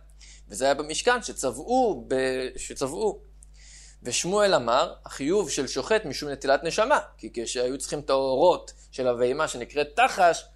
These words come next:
אז היו צריכים ל-, ליטול את הנשמה של התחש. אז אם כן, זה נחשב, אה, אה, דבר שהיה במשכן, ואדם ששוחט חייב משום נטילת נשמה. שואלת הגמרא, מה, אין נטילת נשמה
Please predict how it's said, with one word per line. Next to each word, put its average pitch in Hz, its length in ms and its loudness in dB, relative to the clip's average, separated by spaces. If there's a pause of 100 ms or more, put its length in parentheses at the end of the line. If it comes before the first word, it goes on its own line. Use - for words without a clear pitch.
(160)
אז 123 100 -12
היו 143 80 -8
צריכים 170 300 -6
ל-, 151 240 2
ליטול 139 440 -2
את 185 100 -4
הנשמה 180 340 0
של 208 140 2
התחש. 208 560 2 (280)
אז 107 160 -10
אם 139 180 -6
כן, 214 380 4 (1000)
זה 127 140 -4
נחשב, 165 480 2 (680)
אה, 117 60 -4 (880)
אה, 110 180 -2
דבר 135 260 2
שהיה 139 240 0
במשכן, 165 560 0 (360)
ואדם 120 340 2
ששוחט 202 500 2
חייב 208 280 4
משום 190 280 -4
נטילת 185 380 0
נשמה. 175 340 -4 (600)
שואלת 160 300 0
הגמרא, 139 440 4
מה, 135 180 0 (100)
אין 165 200 -2 (100)
נטילת 143 500 0
נשמה 131 540 -2